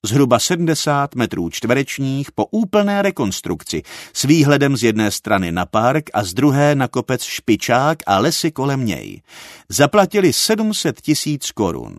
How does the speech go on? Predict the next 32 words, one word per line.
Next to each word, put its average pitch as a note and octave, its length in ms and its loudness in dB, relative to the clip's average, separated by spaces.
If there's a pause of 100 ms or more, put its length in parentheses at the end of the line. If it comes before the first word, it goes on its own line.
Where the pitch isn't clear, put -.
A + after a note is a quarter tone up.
(340)
Ne, E3+ 200 4
to D#3 160 2
není F3+ 380 2
to G2 140 -2
překlep, D#2 560 -4 (160)
opravdu F3 680 4
necelý F#3+ 640 0
milion. F2 480 0 (500)
A A#2 120 6
platy D#3 460 4
tu F3+ 140 2
měli E3 300 2
paradoxně C#3+ 760 0
vyšší F3+ 720 0 (120)
než B2+ 260 -2
v - 80 -18
Praze. D#2+ 420 -4 (1040)
Dnes F#3+ 340 2
už B3 160 -2
mají G#3 300 4
dvě A2+ 200 4
děti D#3+ 340 2
a C#3 100 0
nelitují. D2+ 800 -2 (140)
Máme C#3 320 4
tu - 240 -2
rodiny, D3+ 480 2
práci, C3 680 2
nic F#3+ 340 0
nám F#3+ 220 0
tu E3+ 120 0
nechybí. B1+ 640 -4